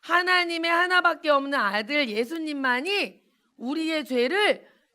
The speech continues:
용서해 주실 수 있어요. 그러니까는 예수님을 믿는지 안 믿는지 그 마음에 믿음이 있나 없나, 아까 전도사님이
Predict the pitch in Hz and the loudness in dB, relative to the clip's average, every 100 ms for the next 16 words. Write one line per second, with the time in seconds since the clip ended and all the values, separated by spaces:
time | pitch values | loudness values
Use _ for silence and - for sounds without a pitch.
0 | - 247 294 339 392 370 294 277 294 262 | -8 -4 -2 -2 -2 -4 -6 -8 -10 -10
1 | 226 254 269 294 320 403 294 - _ _ | -8 -2 -2 2 2 2 0 -4 _ _
2 | _ - 240 302 349 381 403 381 370 359 | _ -6 0 2 2 0 -4 -6 -4 -2
3 | 349 349 262 302 415 415 359 294 277 320 | -2 -2 -2 -2 -2 -4 2 2 2 -4
4 | 320 294 285 269 262 320 339 349 349 370 | -6 -6 -4 0 4 4 2 0 2 2
5 | 285 - _ _ _ _ 233 320 381 370 | 2 -2 _ _ _ _ -2 0 0 0
6 | 330 311 339 320 311 320 269 269 339 294 | -2 0 4 6 4 0 0 2 0 0
7 | 302 339 320 320 330 - | -2 -2 0 0 -2 -2